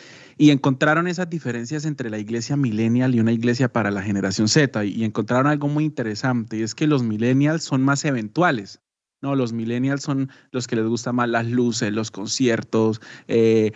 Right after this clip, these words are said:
el, el mega ruido, que, que, que sea un súper evento, y eso es súper valorado, eso es súper respetado. Pero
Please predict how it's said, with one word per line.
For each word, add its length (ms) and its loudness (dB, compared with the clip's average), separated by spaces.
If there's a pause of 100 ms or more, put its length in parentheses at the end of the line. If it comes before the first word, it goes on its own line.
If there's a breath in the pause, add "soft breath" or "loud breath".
(160 loud breath)
el, 320 4
el 160 4
mega 320 2
ruido, 440 2
que, 220 0
que, 420 0
que 140 0
sea 220 4
un 160 6
súper 340 2
evento, 500 0
y 80 2
eso 140 -4
es 80 -2
súper 560 0
valorado, 580 0
eso 120 -10
es 60 -10
súper 260 -8
respetado. 580 -4 (380 loud breath)
Pero 280 0